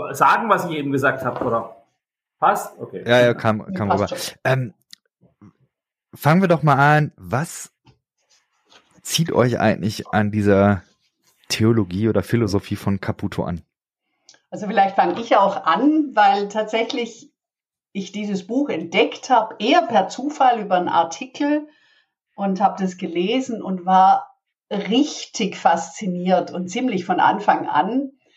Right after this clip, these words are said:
Speaker 3: äh, war in einer besonderen Situation in Exerzitien und ich hab da so viel wiedererkannt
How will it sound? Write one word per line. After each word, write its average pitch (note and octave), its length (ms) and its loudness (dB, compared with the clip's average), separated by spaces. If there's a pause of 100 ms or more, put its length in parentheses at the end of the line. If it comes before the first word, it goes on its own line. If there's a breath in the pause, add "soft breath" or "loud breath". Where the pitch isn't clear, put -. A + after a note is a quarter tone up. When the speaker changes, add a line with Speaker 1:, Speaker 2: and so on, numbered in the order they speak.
(400)
Speaker 3:
äh, F#3 60 -4
war E3+ 360 4
in G#3 80 2
einer F#3+ 80 4
besonderen G3+ 540 2
Situation F#3+ 560 2
in B3 120 -4
Exerzitien G#3+ 800 -6
und F#3+ 140 -6
ich G3+ 120 -8
hab A3 140 2
da A3+ 140 4
so A#3 160 2
viel A3 280 -6
wiedererkannt F#3+ 880 0